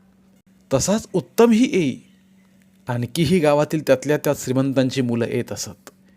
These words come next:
शिक्षक म्हणून दादासाहेबांच्या वडिलांचा लौकिक मोठा होता आणि त्यांना मुलांना शिकवण्याची हौसही होती. सोनगडसारख्या कुग्रामात आपल्या वडिलांनी येऊन का राहावं,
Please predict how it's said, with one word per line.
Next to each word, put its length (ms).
शिक्षक 460
म्हणून 320
दादासाहेबांच्या 720
वडिलांचा 460
लौकिक 400
मोठा 420
होता 320
आणि 160
त्यांना 320
मुलांना 360
शिकवण्याची 520
हौसही 520
होती. 300
सोनगडसारख्या 800
कुग्रामात 600
आपल्या 280
वडिलांनी 480
येऊन 300
का 280
राहावं, 400